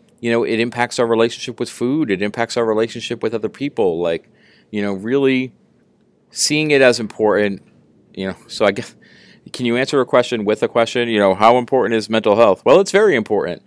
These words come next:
Um, I think that's the basic answer. But really, at the end of the day, I think if you are, especially if you're someone out there, you know, like, let, let's,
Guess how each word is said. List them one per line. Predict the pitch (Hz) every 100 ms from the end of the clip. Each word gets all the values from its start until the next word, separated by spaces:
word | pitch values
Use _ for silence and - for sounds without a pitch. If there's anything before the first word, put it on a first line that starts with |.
| _ _ _ -
Um, | 98 82 71
I | -
think | 104 110
that's | 123 -
the | 101
basic | 98 107 107 92
answer. | 90 - 82
But | - -
really, | 110 120 113
at | 98
the |
end | 101
of | 90
the | 87
day, | 95 104 90 - _ _ _
I | 101 101
think | 120 110
if | 107 -
you | 101 123
are, | -
especially | - - 151 147 - 98 85 78 _ _ _ _ _ _
if | 113 -
you're | 120
someone | 123 139 127 113
out | 98
there, | - 95 95 95 _ _ _
you | 110
know, | 101
like, | 98 98
let, | 120 120
let's, | 123 123 -